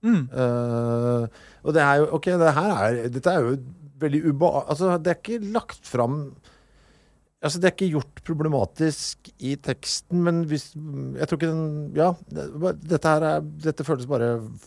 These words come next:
Speaker 2: fælt, eh, nå.
Speaker 1: Hvor er du henne nå?
Speaker 2: Nå er jeg på side hundre og tretti og hundre og trettién.
Speaker 1: Ja.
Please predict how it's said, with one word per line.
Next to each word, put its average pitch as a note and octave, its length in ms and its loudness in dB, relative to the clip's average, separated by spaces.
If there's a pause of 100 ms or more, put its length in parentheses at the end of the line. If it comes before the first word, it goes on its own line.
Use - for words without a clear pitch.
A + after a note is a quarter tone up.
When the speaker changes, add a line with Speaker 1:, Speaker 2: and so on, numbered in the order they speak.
(240)
Speaker 2:
fælt, - 460 0
eh, G#2+ 340 -10 (760)
nå. G2 220 0 (360)
Speaker 1:
Hvor B2+ 180 -4
er A#2 40 -2
du A2 60 -6
henne A2 180 -6
nå? A2 120 -6
Speaker 2:
Nå B2+ 80 -2
er A#2+ 80 2
jeg A#2 40 2
på C3 60 -2
side B2+ 220 0
hundre A#2 160 -2
og G#2+ 40 -10
tretti A2 200 -2
og A#2+ 80 2
hundre G2+ 160 -4
og G2+ 60 -8
trettién. B2+ 640 -2 (120)
Speaker 1:
Ja. D3 140 -6